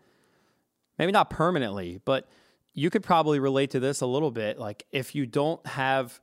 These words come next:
commitment in an area of your life, then there are days when you don't wanna do that thing, but because you're committed to it, you have to. I have a commitment to playing drums in August Burns Red, and there are days that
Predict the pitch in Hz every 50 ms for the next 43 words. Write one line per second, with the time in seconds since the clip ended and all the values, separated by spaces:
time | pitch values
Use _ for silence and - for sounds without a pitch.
0 | _ - - 135 123 123 131 - - - 120 113 117 - - 131 127 123 120 123
1 | 131 135 135 131 123 107 110 107 110 123 143 135 113 104 - - - - _ _
2 | _ _ _ _ _ _ _ _ _ - 127 135 139 139 139 135 131 123 117 113
3 | _ _ _ _ _ _ _ _ _ _ _ _ _ - 143 156 175 190 180 180
4 | 180 151 131 156 170 175 147 139 139 127 120 127 135 131 131 131 120 135 151 156
5 | 151 131 127 127 120 117 135 131 120 117 110 - - - 165 160 120 101 90 -
6 | - 135 127 - 127 - - 151 151 143 139 127 - - 131 156 208 226 160 -
7 | - 131 117 113 120 135 - _ _ _ _ _ _ _ _ _ _ _ _ -
8 | 127 110 139 170 160 - - - - - - _ _ _ _ _ _ - 131 147
9 | 180 190 175 165 - 160 151 160 170 156 160 151 - - - - 117 - - 135
10 | 135 131 123 123 117 113 - 131 123 123 123 127 123 - - 135 123 117 113 117
11 | 117 - - 120 113 110 117 123 139 135 120 113 117 117 120 131 135 135 127 123
12 | 113 135 131 135 135 135 131 117 120 117 117 -